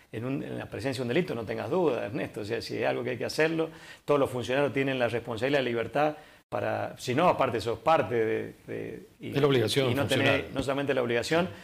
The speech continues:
Speaker 1: sino ne-, no cumplir con los deberes del funcionario público, ¿no? Entonces me parece que eso no tengas duda. Ahora, el tema es que cuan-, tampoco, eh, digo, podemos ser ingenuos. Eh, si vos di-, disfrazás catorce millones de dólares, si es que fue así,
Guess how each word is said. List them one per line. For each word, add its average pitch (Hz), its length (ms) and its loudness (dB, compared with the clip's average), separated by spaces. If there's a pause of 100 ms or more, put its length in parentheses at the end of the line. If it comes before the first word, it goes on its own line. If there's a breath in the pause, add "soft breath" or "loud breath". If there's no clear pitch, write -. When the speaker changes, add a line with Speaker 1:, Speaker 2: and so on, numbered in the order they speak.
(140 loud breath)
Speaker 1:
sino 123 220 -2
ne-, 135 120 -2
no 143 200 -2
cumplir 147 260 0
con 147 120 0
los 120 80 -4
deberes 131 280 2
del 110 80 -6
funcionario 117 400 -4
público, 113 480 -2
¿no? 143 140 -10 (300 loud breath)
Entonces 135 220 0
me 127 80 2
parece 147 240 4
que 160 80 4
eso 160 140 0
no 147 100 2
tengas 143 280 0
duda. 117 340 0 (240 loud breath)
Ahora, 127 200 4
el 120 100 0
tema 208 220 4
es 196 80 2
que 156 160 -2
cuan-, 127 420 -4
tampoco, 143 580 0
eh, 113 420 -4
digo, 120 400 -4 (340 loud breath)
podemos 123 300 -2
ser 120 120 -2
ingenuos. 120 540 0 (460 soft breath)
Eh, 113 300 -2
si 117 220 -4
vos 156 360 6 (180)
di-, 127 340 0
disfrazás 135 640 2
catorce 135 340 0
millones 151 140 2
de 160 40 2
dólares, 143 200 0
si 135 100 0
es 139 100 4
que 131 320 -2
fue 131 140 0
así, 120 340 -2